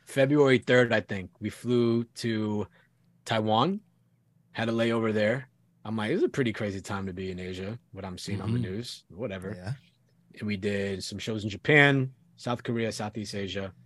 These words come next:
Speaker 1: Australia, and New Zealand.
Speaker 3: How
Speaker 1: We
Speaker 3: were they?
Speaker 1: in-,
Speaker 3: Give me some
Speaker 1: it,
Speaker 3: details.
Speaker 1: it was, dude, it is incredible. We played Tokyo twice. <sighs> Incredible, dog.
Speaker 3: Wow.
Speaker 1: We played, every show in S-, Southeast Asia was, like,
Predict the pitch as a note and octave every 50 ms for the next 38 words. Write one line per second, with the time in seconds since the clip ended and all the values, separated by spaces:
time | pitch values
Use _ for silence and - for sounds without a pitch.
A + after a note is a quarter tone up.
0 | _ _ _ G2+ G2+ - - - - B2 - - A2 G#2+ G#2 G#2 G2 F#2 G2 F#2+
1 | F2+ F2+ F#2+ F2+ F2 E2 - - - - - - - - - - C3+ C#3 C#3 C#3+
2 | D3 D3+ C#3+ A2+ A2+ A#2 - - _ _ _ _ _ _ _ _ _ _ _ _
3 | _ _ _ _ _ - G#2 G2+ G2 - C3 C3+ C#3 - - C#3+ C3+ C3 C3+ B2
4 | B2 - G#2+ D#2+ D2 - - - _ _ _ - G#2+ A2 A2 G2+ F#2+ G#2+ G2+ G2
5 | G2+ G2+ - - - A2+ G#2 G#2 G#2 F#2+ F#2 _ - G#2 G2+ G#2+ G#2+ G2+ - -
6 | G2+ G2 F2+ F#2 G2+ G#2+ - C3 A#2+ - - B2 G#2+ - - G#2+ G#2 - - -
7 | G2 G2+ A#2 C3 - - - - - - _ _ _ _ _ _ - - - -
8 | - - - - - - - - G#2 G2+ - - - - - A2+ A2+ A2+ A2 G2+
9 | G2 G#2+ G2+ F#2+ F#2+ - G2+ G2 G2 F#2+ F2+ F2+ F2+ F#2+ F#2 F2+ F#2 F#2+ F2+ E2+
10 | F#2 F#2+ F#2 F2 D#2 - - _ _ _ _ - A2 A2+ G#2 - - A#2+ A#2+ A#2
11 | A2+ A2+ A2+ A2 A2+ - _ _ _ - A2 A#2 A#2+ C3 A#2+ - C3 A#2+ A2+ -
12 | - - - - - - A2 G#2+ - A#2+ G2+ - G2+ G2+ G2+ G2 A2+ G2+ G2 G2
13 | F#2+ F#2 F#2+ F#2+ G2 F#2+ F#2 F#2+ - -